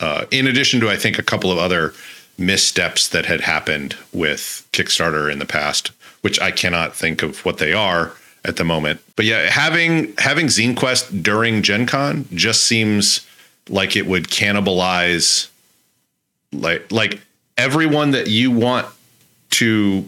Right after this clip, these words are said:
put money, who you want to have put money into the Kickstarter is spending money at Gen Con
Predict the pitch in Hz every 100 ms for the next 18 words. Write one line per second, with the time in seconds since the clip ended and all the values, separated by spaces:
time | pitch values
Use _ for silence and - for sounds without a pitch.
0 | - 139 107 113 117 113 104 - 107 98
1 | 87 - 107 113 120 110 104 - 131 127
2 | - _ _ _ 113 113 110 - 113 117
3 | - 113 104 95 - - _ _ - 90
4 | 92 127 127 90 85 78 76 71 - -
5 | _ 95 87 - - 113 120 117 107 104
6 | 107 104 101 101 101 82 101 107 - 82
7 | 78 76